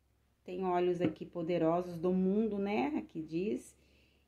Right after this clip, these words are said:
E é uma nutrição profunda, trata fios rígidos e super elásticos. É, e são, pra mim, eu gostei, tá, gente? Não sei se vai estourar aí, mas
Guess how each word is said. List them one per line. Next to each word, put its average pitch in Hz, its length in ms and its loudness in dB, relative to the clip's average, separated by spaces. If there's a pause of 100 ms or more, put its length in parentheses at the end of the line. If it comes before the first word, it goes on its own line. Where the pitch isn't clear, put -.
(100)
E 262 180 4
é 269 100 10
uma 277 160 10
nutrição 277 560 4
profunda, 269 760 6
trata 202 360 2
fios 185 680 -4
rígidos 185 920 -2 (120)
e 190 320 -2
super - 560 -8
elásticos. 190 960 -6 (920)
É, 185 520 0 (160)
e 330 260 4
são, 320 520 6 (800)
pra 294 160 -2
mim, 262 340 6
eu 247 160 2
gostei, 254 480 -2
tá, 208 200 -2
gente? 180 260 -4
Não 190 80 -10
sei 208 80 -8
se - 80 -14
vai 170 120 -10
estourar 170 480 -10
aí, 170 140 -4
mas 185 220 -2